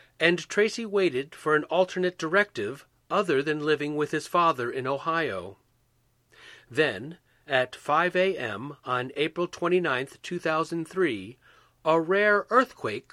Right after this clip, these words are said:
shook Atlanta. The next night, Creflo Dollar explained at Bible study. He said that whenever there was an earthquake,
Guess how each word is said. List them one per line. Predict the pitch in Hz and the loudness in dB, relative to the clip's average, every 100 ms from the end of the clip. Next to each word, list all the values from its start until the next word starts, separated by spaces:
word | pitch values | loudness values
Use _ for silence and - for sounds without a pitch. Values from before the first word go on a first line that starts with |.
| - | -18
shook | - - 196 - | -6 0 0 0
Atlanta. | 139 143 160 156 156 92 101 _ _ _ _ _ _ - - - _ | -8 -2 0 0 -2 -8 -8 _ _ _ _ _ _ -20 -20 -20 _
The | - | -2
next | 156 151 - 117 | 0 0 -2 -4
night, | 165 208 139 - _ _ - | 0 0 -2 -10 _ _ -2
Creflo | 185 180 - 180 175 | 2 2 2 0 2
Dollar | 180 180 127 131 143 | 0 0 0 -2 -4
explained | 139 - - 180 147 120 127 131 | -10 -8 -2 0 0 -2 -6 -6
at | 135 - | -6 -2
Bible | 139 131 117 | 0 0 0
study. | 110 120 101 90 98 _ _ _ _ _ - - - | -8 -6 -6 -8 -14 _ _ _ _ _ -20 -20 -20
He | - 233 | -8 -6
said | 247 175 143 170 | -4 -2 -2 -4
that | 151 139 139 | 0 0 0
whenever | 135 156 170 170 156 | 0 2 2 2 2
there | 156 156 | 2 2
was | 147 139 | 2 -2
an | 135 | -4
earthquake, | 180 208 - - 113 120 - | 0 -2 -2 -6 -6 -6 -12